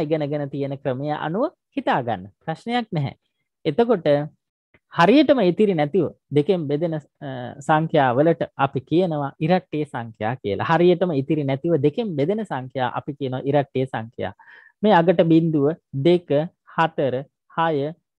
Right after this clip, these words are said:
අට එනවනේ අගට. අග ඉලක්කම. අග ඉලක්කම විතරයි බලන්න ඕනේ.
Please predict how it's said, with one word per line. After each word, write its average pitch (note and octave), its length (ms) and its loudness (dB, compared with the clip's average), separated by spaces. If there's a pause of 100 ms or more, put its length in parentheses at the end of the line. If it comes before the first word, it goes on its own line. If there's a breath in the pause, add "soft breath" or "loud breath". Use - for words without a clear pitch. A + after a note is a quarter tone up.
(140)
අට - 240 -2 (920)
එනවනේ G#3+ 340 -2
අගට. G3 260 -4 (540)
අග D3+ 140 -4
ඉලක්කම. G3+ 460 -4 (220)
අග D#3 160 0
ඉලක්කම A#3+ 400 -4
විතරයි F3 280 -4
බලන්න C#3+ 340 -6
ඕනේ. G#2 140 -18